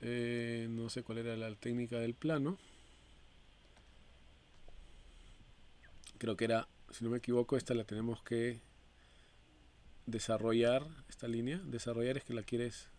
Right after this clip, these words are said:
alargar. <clears throat> Ubicamos la mitad de este plano. Ups, la mitad de este plano es aquí. Ya encontramos la mitad.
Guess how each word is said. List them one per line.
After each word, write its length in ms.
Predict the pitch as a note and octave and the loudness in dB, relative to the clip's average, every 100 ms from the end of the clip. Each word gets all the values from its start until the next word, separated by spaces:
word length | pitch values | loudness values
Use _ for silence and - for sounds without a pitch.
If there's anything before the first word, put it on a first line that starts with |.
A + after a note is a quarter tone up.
| - - - - - - - - - - - | -20 -20 -20 -20 -18 -16 -16 -16 -18 -16 -4
alargar. 680 | A2 A2 A2+ A#2+ C#3+ G#3+ - - - - - - | 2 4 8 10 10 8 0 -12 -16 -18 -20 -8
<clears throat> 800 | C#3+ C#3 G2 - - - - - | 0 0 0 -12 -20 -18 -20 -8
Ubicamos 460 | - B2 A#2 B2+ C3+ | 4 6 8 6 6
la 100 | C3+ | 4
mitad 380 | A#2+ A2 C3 E3+ - - - - - - - - - - - - - - | 2 4 2 2 -4 -20 -20 -16 -16 -18 -20 -20 -20 -20 -20 -20 -20 -6
de 100 | A#2 | -4
este 220 | A2+ B2 | -2 -2
plano. 420 | - C#3+ C#3 D#3 - - - - - - - - - - - - - - - - - - - - - - - - | 0 2 4 0 -4 -18 -20 -20 -20 -20 -20 -20 -20 -20 -20 -20 -20 -20 -20 -20 -20 -20 -20 -20 -20 -20 -18 -8
Ups, 440 | D3+ - - - - | -8 -8 -12 -12 -10
la 80 | B2 | -4
mitad 220 | A#2+ A2+ | -2 0
de 60 | C3 | -2
este 160 | - | -2
plano 200 | A#2+ A#2+ | -2 0
es 120 | B2 B2 | 0 -4
aquí. 300 | - F3 G3+ - - - - - - - - - - - - | -2 -2 -2 -14 -20 -20 -20 -20 -18 -16 -16 -18 -20 -20 -2
Ya 140 | A#2+ B2 | 2 2
encontramos 560 | B2+ A#2 A#2 B2 C3 | 4 2 4 4 4
la 100 | B2 | 2
mitad. 420 | A#2 A2+ D3 G3 | 0 0 0 0